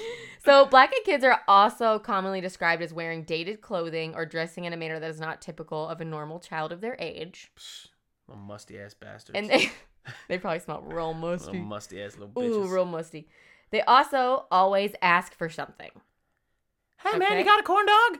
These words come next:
Speaker 1: It is all, <laughs> no.
Speaker 2: Li-, I, that's what I would ask.
Speaker 1: It's always something that involves being in close quarters with you,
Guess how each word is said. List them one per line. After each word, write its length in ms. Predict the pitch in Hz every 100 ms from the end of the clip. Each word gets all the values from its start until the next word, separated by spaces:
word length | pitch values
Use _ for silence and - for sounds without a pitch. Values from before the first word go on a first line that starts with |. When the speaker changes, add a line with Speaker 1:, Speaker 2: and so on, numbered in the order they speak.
| _
Speaker 1:
It 160 | 220 214
is 100 | 226
all, 260 | - 240 262 - _ _
<laughs> 360 | _ _ - -
no. 500 | 254 - 339 302 202 - 208 -
Speaker 2:
Li-, 140 | - 190
I, 200 | - - - _ _
that's 120 | -
what 80 | 135
I 80 | -
would 100 | -
ask. 240 | 269 -
Speaker 1:
It's 180 | - 240
always 440 | - 233 262 285 277
something 340 | 240 214 226
that 120 | 208
involves 320 | 190 180 175 175
being 320 | 170 180 175
in 140 | 160
close 320 | - 175 214
quarters 420 | - 254 190 175 170
with 160 | 156
you, 400 | 147 147 160 160